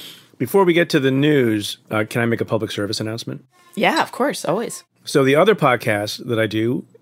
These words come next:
Speaker 1: on which you've been a guest many, many times, Stay Tuned with Preet, is up for an award, a Webby's People's Voice Award for Best Politics and News Podcast.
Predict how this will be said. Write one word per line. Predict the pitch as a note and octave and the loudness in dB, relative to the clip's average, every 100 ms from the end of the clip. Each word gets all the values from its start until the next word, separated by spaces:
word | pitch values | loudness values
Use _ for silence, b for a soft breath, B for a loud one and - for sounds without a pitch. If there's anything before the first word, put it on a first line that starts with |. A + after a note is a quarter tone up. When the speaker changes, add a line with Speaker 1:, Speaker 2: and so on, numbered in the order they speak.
| _ _ - | _ _ -12
Speaker 1:
on | A2+ A2+ | -6 -4
which | A2+ A#2 | -4 -4
you've | G#2 | -4
been | A2 | -4
a | |
guest | G#2 A2 - | 0 -2 -2
many, | A2 A2 | -4 -4
many | G#2+ G#2 | -4 -6
times, | - A2 B2+ E3 - - _ _ | -6 -8 -6 -6 -8 -8 _ _
Stay | - A#2+ | -6 -4
Tuned | A#2 B2+ A2+ | -2 -2 -4
with | - | -2
Preet, | D#3+ F#3 - _ _ _ _ - | -2 -2 -4 _ _ _ _ -2
is | C3 - | -2 0
up | C3 C3 | -2 -2
for | C3+ | 0
an | B2+ | 0
award, | C3+ F#3+ F#3+ G2+ - _ _ - | 2 2 2 0 -8 _ _ -6
a | A#2 | 0
Webby's | A#2 B2 C3 B2+ | 2 2 2 0
People's | - C3 B2+ A2 | -2 -2 -2 -4
Voice | G2 D#3 G3 A#2 | -2 0 0 0
Award | G2+ G#2 A#2+ - _ _ _ | -2 -4 -6 -10 _ _ _
for | A#2+ | -4
Best | G2+ B2+ C3+ - - _ - | 0 0 0 -6 -18 _ -6
Politics | B2 B2+ B2+ A#2+ | -2 0 -2 -4
and | A2+ | -4
News | A2 A2 | -2 -4
Podcast. | - G#2 G2 - B2 D3+ - | -4 -8 -8 -10 -10 -10 -14